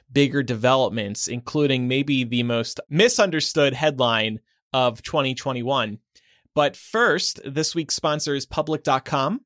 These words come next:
On Public dot com, you can start investing on a smaller scale with slices of shares. Invest in what you believe in with any amount of money. You can also exchange ideas and insights with a community of investors and build your portfolio with confidence.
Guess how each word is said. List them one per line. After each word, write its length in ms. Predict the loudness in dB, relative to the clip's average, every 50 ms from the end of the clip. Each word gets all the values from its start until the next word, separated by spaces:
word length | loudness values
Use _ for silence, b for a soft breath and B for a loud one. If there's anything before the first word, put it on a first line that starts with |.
| _ _ -4
On 120 | -4 -4
Public 320 | 0 0 0 2 2 0
dot 180 | 2 2 2 2
com, 320 | 0 0 0 2 2 2 0
you 120 | -2 -2
can 140 | -4 -4 -4
start 260 | -2 0 0 0 0
investing 540 | 0 -2 0 0 0 0 0 -2 -2 -4 -2
on 180 | -2 -2 -2 0
a 20 |
smaller 460 | 0 -2 -2 0 0 0 2 0 0
scale 460 | -2 -4 -2 0 2 2 2 2 0
with 120 | 0 -2 -4
slices 540 | -2 -2 0 0 0 0 -2 -2 -4 -4 -4
of 140 | -4 -4
shares. 680 | -2 0 0 0 0 0 -2 -2 -2 -2 -4 -4 -4 _ B B B B B B B
Invest 400 | -2 -2 2 4 2 2 2 2
in 160 | 2 2 4
what 240 | 4 4 2 2 0
you 200 | -6 -4 -4 -2
believe 440 | 0 2 2 2 2 2 0 0 0
in 140 | 0 0 0
with 160 | -2 -2 -4 -8 -4
any 300 | -2 0 0 0 0 0
amount 400 | -2 -2 0 0 0 0 -2 -2 -6
of 160 | -8 -8 -6
money. 400 | -4 -4 -4 -4 -6 -10 -12 -14 _ b b b b b b b
You 100 | b -2
can 80 | 2 2
also 220 | 4 4 2 2
exchange 420 | 0 0 0 2 4 2 4 4
ideas 540 | 2 0 0 0 0 2 2 2 2 2 0
and 120 | -2 -2 -2
insights 480 | -2 -2 -2 0 2 2 2 2 0 0
with 120 | -2 -2
a 40 | -2
community 560 | -2 -2 -2 0 0 2 0 0 0 0 0
of 100 | 0 2
investors 580 | 2 2 2 2 2 0 0 0 0 0 0 0
and 160 | -2 -4 0
build 220 | 2 2 2 2 2
your 100 | -2 -4
portfolio 640 | -2 -2 -4 -4 -2 0 2 4 4 6 6 4
with 220 | 4 2 0 -4 -6
confidence. 840 | -10 -6 0 2 2 2 2 0 -2 -2 -2 -2 -2 -2 -2 -2 -4